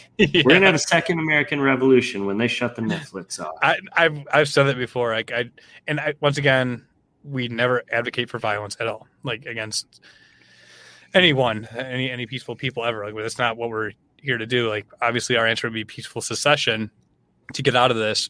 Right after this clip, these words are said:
Speaker 1: But it's like, I, I do fear the day when this bubble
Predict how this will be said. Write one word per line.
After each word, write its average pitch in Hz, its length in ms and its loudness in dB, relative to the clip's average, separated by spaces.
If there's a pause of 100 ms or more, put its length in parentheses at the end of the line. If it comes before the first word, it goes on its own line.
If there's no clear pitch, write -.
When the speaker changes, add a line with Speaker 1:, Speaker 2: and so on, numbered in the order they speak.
Speaker 1:
But 120 260 6 (640)
it's 123 180 -2
like, 120 300 4
I, 117 180 2
I 131 80 2
do 135 200 0
fear 123 360 2
the 120 100 -2
day 113 420 -2 (120)
when 113 220 -4
this 113 400 -2 (640)
bubble 120 500 2